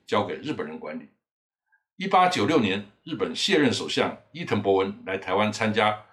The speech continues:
始政周年纪念仪式的时候呢，曾经在这边居住，并且呢，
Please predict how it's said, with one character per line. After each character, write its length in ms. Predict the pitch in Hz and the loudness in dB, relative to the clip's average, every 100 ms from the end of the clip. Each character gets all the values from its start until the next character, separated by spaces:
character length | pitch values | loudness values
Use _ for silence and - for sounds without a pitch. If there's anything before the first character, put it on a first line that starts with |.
| - - | -20 -8
始 200 | - - | -6 0
政 220 | 156 110 | 0 2
周 160 | 147 | 2
年 220 | 143 98 101 | 4 2 0
纪 140 | 131 | 2
念 200 | 123 92 | 2 0
仪 60 | 104 | -2
式 180 | - | -4
的 100 | 117 | -2
时 140 | 95 98 | -2 2
候 160 | 117 | 2
呢， 160 | 101 - - - _ | 2 -4 -16 -20 _
曾 180 | - 131 | -2 0
经 240 | 202 185 - | 0 -2 0
在 120 | 131 | 0
这 80 | 101 | 0
边 120 | 101 | -4
居 140 | 98 95 | -4 -6
住， 300 | 104 - - _ _ _ _ _ | -8 -10 -12 _ _ _ _ _
并 120 | - 107 | -4 -4
且 200 | - 80 | -2 -4
呢， 180 | 92 | -6